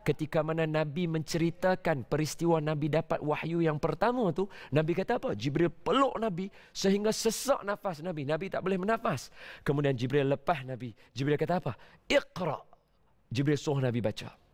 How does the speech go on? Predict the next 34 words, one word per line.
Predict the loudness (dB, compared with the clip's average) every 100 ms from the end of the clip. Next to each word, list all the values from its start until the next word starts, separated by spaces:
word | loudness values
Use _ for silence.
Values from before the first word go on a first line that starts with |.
| _ -20 -20 -10
Nabi | 0 2 2 4 4 4 2
sebagai | 0 -2 0 2
orang | 2 2 2
yang | 2 0
jujur | 0 0 2 2
dengan | 2 -2 -2
akhlak | -2 -2 0 0
budi | 0 -2 -2
pekerti | -2 -2 -2 -2 0 2
Nabi | 4 4 6 6
yang | 4
memang | 0 -2 -2 -2 0 2
Nabi | 2 2 2
orang | 2 4 2
yang | 2
baik, | 0 0
Nabi | -2 -2
kata | -2 -2 -2
apa? | -4 -8 -16 -8 2
"Ma | 4 6 6 4 2
ana | 0 0 2 2 2
biqari." | 2 0 0 2 4 4 4 2 0 -4 -20 -8 0
"Mana | 0 0 -4
aku | -6 -8 -8
nak | -4 -2
baca? | -2 -2 0 0 0
Aku | -2
tak | -4 -2 0
tahu | -2
nak | 0
baca | -2 2
yang | 2 4
mana | 2 0
satu." | 0 0 2 0